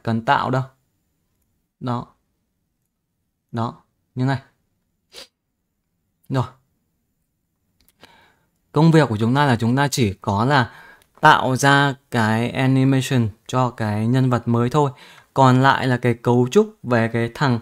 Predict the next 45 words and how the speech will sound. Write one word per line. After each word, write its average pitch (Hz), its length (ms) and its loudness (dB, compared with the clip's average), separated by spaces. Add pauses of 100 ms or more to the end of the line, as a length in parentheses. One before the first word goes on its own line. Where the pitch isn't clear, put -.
(380)
hệ 127 200 -6
thống 127 440 -2
thay 151 140 -2
đổi 117 140 0
trạng 120 240 -10
thái, 107 200 -4
cái 123 100 -10
thằng 123 160 -4
animator 131 640 -2
là 123 140 -2
chúng 113 200 -4
ta 127 120 -2
copy 139 680 -2 (520)
từ 135 320 6
cái 127 120 -4
thằng 135 200 2
gốc 160 200 0
rồi. 139 160 0 (180)
Đó, 113 400 -6
cái 120 100 -8
cách 165 180 0
này 131 140 -2
rất 147 180 -4
hay 139 240 -2
để 110 160 -4
mà 110 240 -2 (440)
chúng 120 140 0
ta 131 180 0
có 120 160 -4
thể 113 340 -6
là 113 380 -4
clone 131 360 2
ha, 139 180 -2 (200)
clone 127 400 -2 (400)
ra 131 360 2
nhiều 127 500 2
cái 113 220 -2
nhân 135 220 -4
vật 123 180 -4
ở 113 100 -8
trong 123 260 -4
game 131 160 -2
mà 120 420 -2
có 110 320 -6 (280)
cái 113 280 -4